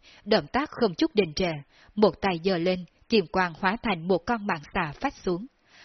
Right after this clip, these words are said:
Âm La Tông tông chủ thật sự là hoảng sợ. Tuy rằng thân thể Nguyên Anh đã sớm bị thương, nhưng tất nhiên sẽ không khoanh tay chờ chết. Đình quang lại lóe lên trên người, dường như đang thi triển một loại bí thuật nào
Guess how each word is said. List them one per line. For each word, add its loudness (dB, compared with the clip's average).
Âm -2
La 2
Tông -2
tông 0
chủ 2
thật -4
sự -4
là 0
hoảng -4
sợ. -4
Tuy 4
rằng -2
thân -2
thể 0
Nguyên 2
Anh -4
đã 0
sớm -4
bị 4
thương, -2
nhưng 2
tất 2
nhiên 4
sẽ 0
không -2
khoanh -4
tay -2
chờ 0
chết. -2
Đình 4
quang -2
lại 2
lóe 0
lên 0
trên 0
người, -2
dường 4
như 2
đang -4
thi 2
triển 2
một 0
loại 0
bí 2
thuật -2
nào -4